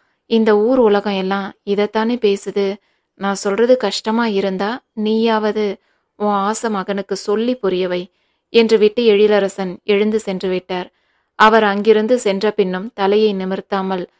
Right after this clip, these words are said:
ஆத்விக் அமர்ந்திருப்பதைக் கண்டு ஒரு தாயாய் மனம் பரிதவிக்க மகனின் அருகில் வந்து அமர்ந்தார்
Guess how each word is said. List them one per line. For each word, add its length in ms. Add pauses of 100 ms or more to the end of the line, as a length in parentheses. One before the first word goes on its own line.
(240)
ஆத்விக் 480 (160)
அமர்ந்திருப்பதைக் 720
கண்டு 400
ஒரு 240
தாயாய் 520
மனம் 300
பரிதவிக்க 760 (400)
மகனின் 520 (120)
அருகில் 400
வந்து 280
அமர்ந்தார் 500